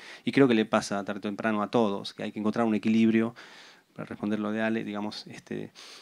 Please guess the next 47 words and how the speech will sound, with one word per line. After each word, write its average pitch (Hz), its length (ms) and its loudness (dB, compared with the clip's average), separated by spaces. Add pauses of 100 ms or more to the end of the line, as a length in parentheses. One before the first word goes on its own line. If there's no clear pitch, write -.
(760)
entre, 101 560 2
bueno, 120 400 0
la 104 160 -10
calidad 104 480 -2
de 117 200 -4
lo 110 100 -2
que 110 100 -6
uno 110 220 -2
tiene 113 180 -2
a - 20 0
disposición, 120 640 0
el 104 140 -4
tiempo, 113 440 2
los 101 280 -4
recursos, 110 680 -4
eh, 98 240 -10
especialmente 101 480 -8
humanos, 110 540 -6 (180)
este, - 420 -16
el 120 140 -20 (160)
presupuesto, 104 680 -12
y 131 120 2
más 113 180 -2
que 120 80 -14
nada, 127 320 -14 (720)
responder 101 400 -8
a 95 60 -6
una 98 140 -6
idea 98 280 -4
de 95 80 -8
un 95 80 -8
director, 98 440 -4
¿no? 113 360 -10
O - 40 -14
sea, 98 240 -20 (1080)
por 117 100 -4
eso 131 140 0
yo 120 140 2
hago 110 140 2
tantas 104 280 -6
pruebas, 104 340 -6
porque 101 480 -12
cada 127 220 -8
proyecto 143 520 -10
es - 380 -10
diferente 139 500 -6
y, 113 220 -12